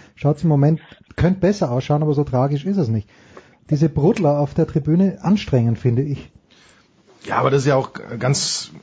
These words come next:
Speaker 2: in gewisser Weise ganz normal, ne? Für, für so einen Verein, das, das ist ja jetzt auch kein Alleinstellungsmerkmal von Stuttgart, das hast du in, in so vielen anderen Vereinen auch und jetzt war das mehr oder weniger nur ein Betriebsunfall, dieses Jahr in der zweiten Liga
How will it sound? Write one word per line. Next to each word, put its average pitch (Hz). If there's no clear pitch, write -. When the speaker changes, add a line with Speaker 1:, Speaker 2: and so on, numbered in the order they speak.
Speaker 2:
in 131
gewisser 143
Weise 131
ganz 127
normal, 120
ne? 113
Für, 123
für 120
so 127
einen 127
Verein, 131
das, 131
das 117
ist 123
ja 135
jetzt 117
auch 117
kein 127
Alleinstellungsmerkmal 123
von 120
Stuttgart, 123
das 117
hast 123
du 120
in, 117
in 110
so 131
vielen 131
anderen 127
Vereinen 120
auch 117
und 123
jetzt -
war 113
das 117
mehr 120
oder 120
weniger 123
nur 123
ein 117
Betriebsunfall, 131
dieses 113
Jahr 120
in 110
der 113
zweiten 113
Liga 135